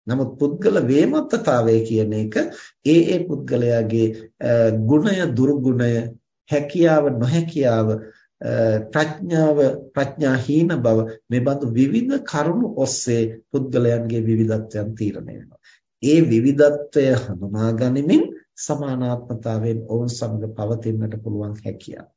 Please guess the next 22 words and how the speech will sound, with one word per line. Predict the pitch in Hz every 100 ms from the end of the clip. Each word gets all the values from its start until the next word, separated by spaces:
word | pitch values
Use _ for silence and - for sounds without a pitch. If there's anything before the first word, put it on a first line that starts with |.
| _ _ _ _ _ _ _ _
ඊළඟට | 143 156 185 202 294
නොරැවටීමෙන් | 214 196 214 247 - 156 120 104 -
සමාජය | - 131 131 170 170 175
ඇසුරු | 113 110 151 160
කරද්දී | 160 156 151 156 240 370 - - _
අපට | 143 147 -
කවර | - 123 165 269
කරුණක් | 277 226 226 214 208
නිසා | 196 165 190 170
හෝ | 151 -
අන් | 120 120 156 190
අය | 247
රවට්ටනවා | 165 135 196 254 - 185 139 104 82
නම්, | - - _ _ _ _ _ _ _ _ _ _ _ _ -
දැන් | 110 104
රවට්ටනවායි | 101 127 151 156 165 165
කියන | - 170 160
එකත් | 165 165 254 - - - _
අපි | - 170
තේරුම් | 165 147 147 143
ගන්නට | 143 139 139 147
ඕන. | 139 151